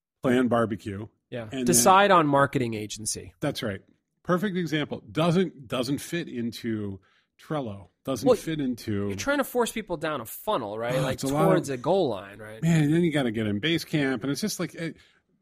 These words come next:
Speaker 1: those systems get a little exhausting when there's a million of them going at once.
Speaker 2: Yeah, but what's the end? Uh, setting up a Dash, what's that last piece of it?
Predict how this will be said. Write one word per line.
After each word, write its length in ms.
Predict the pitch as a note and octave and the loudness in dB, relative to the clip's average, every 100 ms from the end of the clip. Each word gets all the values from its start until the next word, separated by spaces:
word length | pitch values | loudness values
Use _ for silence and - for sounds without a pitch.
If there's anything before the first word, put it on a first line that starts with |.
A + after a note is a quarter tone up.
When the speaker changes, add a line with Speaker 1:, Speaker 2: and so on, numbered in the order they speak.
| - | -4
Speaker 1:
those 220 | F#3+ B3 | -2 0
systems 360 | - A3 F#3 D#3 | 0 -2 -2 -2
get 200 | D#3 C#3 | -2 -2
a 60 | |
little 220 | C3 D#3 D3 | -2 0 -2
exhausting 580 | G#2+ C3+ E3+ - A#3 F3+ | -2 0 0 -2 -4 -4
when 120 | C3+ | -4
there's 180 | C3+ B2+ | -4 -2
a 40 | |
million 280 | C3 C#3+ C#3+ | -4 -2 -4
of 80 | C3+ | -4
them 120 | C3 | -4
going 240 | A#2+ C3+ | -4 -4
at 80 | D#3+ | -4
once. 340 | F#3+ G3+ - - _ - | -4 -4 -6 -16 _ -8
Speaker 2:
Yeah, 160 | C#3 | -6
but 240 | A#2+ A#2 A2 | -4 -6 -2
what's 220 | D#3 E3 | 0 2
the 120 | F3 | 4
end? 280 | D#3+ D3+ C3+ | 4 4 0
Uh, 180 | F#2+ A#2 G#2+ - _ | -6 -16 -18 -20 _
setting 400 | - - E3+ E3 | -6 -2 0 2
up 160 | C#3+ C3+ | 0 -2
a 40 | |
Dash, 340 | C3 C3+ B2 | 0 0 -2
what's 160 | C3+ B2+ | -6 -4
that 120 | C3 | -2
last 260 | B2 A#2+ - | -2 -4 -6
piece 240 | C3 B2 | -4 -4
of 80 | G#2+ | -6
it? 140 | G#2 | -12